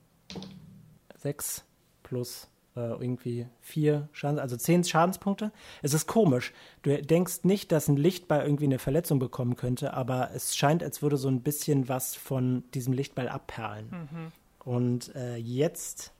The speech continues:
Speaker 1: ist Banks dran. Banks schießt und trifft nicht, vielleicht aufgrund der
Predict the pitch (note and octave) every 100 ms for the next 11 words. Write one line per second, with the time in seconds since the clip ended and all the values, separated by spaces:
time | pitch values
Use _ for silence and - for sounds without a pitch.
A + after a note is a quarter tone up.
0 | _ - B2 - - F#3+ C#3+ E3 - D3
1 | D3 D#3+ - - - - - - - A#2+
2 | C3 - - - _ _ - - - G#3+
3 | A3 - - - _ _ _ B2+ B2+ -
4 | - _ - D3 - - C3 C3 - -
5 | B2 B2 C3+ - - B2 - - C3 B2+
6 | - C3 A#2+ A#2+